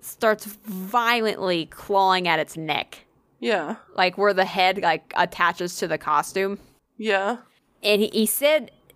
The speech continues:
Speaker 1: Ed described it as it was, like, furiously trying to, like, like, it was, like, impatient or, like, it was, like,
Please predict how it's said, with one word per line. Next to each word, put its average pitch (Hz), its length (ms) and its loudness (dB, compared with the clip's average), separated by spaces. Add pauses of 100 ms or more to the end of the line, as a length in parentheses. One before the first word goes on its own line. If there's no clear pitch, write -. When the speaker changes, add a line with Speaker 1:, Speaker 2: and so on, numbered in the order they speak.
(100)
Speaker 1:
Ed 220 200 2
described 233 440 2
it 220 140 2
as 175 180 2
it 170 120 2
was, 165 180 -8
like, - 180 -2
furiously 196 920 0
trying 165 300 0
to, 165 80 4
like, 151 220 2 (180)
like, 151 260 2
it - 140 0
was, 170 240 0
like, 147 160 0
impatient 214 760 0
or, 175 60 0
like, 160 200 4
it - 120 -4
was, 160 340 0
like, 139 340 0